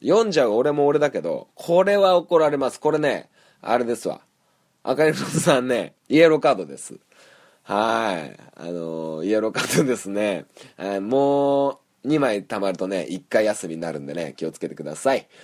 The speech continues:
えー、以上、いつもの本町さんにこびるための新潟ネタは今回思いつかず。えー、ではでは収録頑張ってください。赤犬丼でした。ということでありがとうございます。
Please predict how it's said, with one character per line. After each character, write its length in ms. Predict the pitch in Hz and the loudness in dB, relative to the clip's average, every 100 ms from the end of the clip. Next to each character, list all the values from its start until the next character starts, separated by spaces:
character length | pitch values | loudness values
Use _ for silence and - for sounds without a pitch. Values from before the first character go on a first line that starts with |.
| - - - | -20 -20 -12
え 380 | - 113 120 - | -4 0 0 -2
ー、 60 | 190 | 2
以 60 | |
上、 180 | 196 175 | 6 6
い 140 | 156 202 | 4 0
つ 120 | 208 | 0
も 100 | 170 | 2
の 80 | 143 | 2
本 220 | 135 156 | 0 0
町 260 | 160 156 - | 0 -2 -2
さ 140 | 143 | -2
ん 100 | 123 | -2
に 140 | 120 110 | -4 -2
こ 160 | 123 | -2
び 100 | 127 | 2
る 120 | 143 | 2
た 120 | 123 107 | 2 0
め 80 | |
の 80 | 101 | -2
新 180 | 104 117 | -4 0
潟 200 | 113 113 | 0 0
ネ 120 | 110 | -2
タ 140 | 98 104 | -2 -2
は 100 | 101 | -2
今 160 | 117 | -4
回 140 | 95 71 | -4 -4
思 260 | 98 110 | -2 -2
い 60 | 110 | -2
つ 120 | - | -2
か 160 | 107 87 | -2 -2
ず。 220 | 73 - _ _ | -6 -16 _ _
え 140 | 69 73 | -12 -4
ー、 40 | |
で 100 | 92 | 0
は 100 | 101 | 0
で 80 | 95 | 2
は 100 | 104 | -2
収 180 | - 101 | -2 -4
録 120 | 95 | -2
頑 140 | 101 | 0
張 80 | 107 | 0
っ 40 | 104 | -4
て 80 | |
く 80 | 104 | -2
だ 120 | 101 | -2
さ 120 | 101 143 | 2 2
い。 40 | |
赤 220 | 110 98 | 0 -2
犬 180 | 101 101 | -6 -4
丼 160 | 101 104 | -4 -4
で 100 | 104 | -2
し 60 | |
た。 160 | - 147 | 0 0
と 80 | 101 | 0
い 20 | |
う 40 | |
こ 80 | 92 | -4
と 60 | 92 | -2
で 100 | 87 | -2
あ 80 | |
り 80 | 95 | 0
が 40 | 110 | 0
と 40 | |
う 20 | |
ご 60 | 113 | 2
ざ 40 | |
い 40 | 139 | 2
ま 120 | 139 | 2
す。 640 | - - - - - - | 0 -14 -14 -12 -12 -12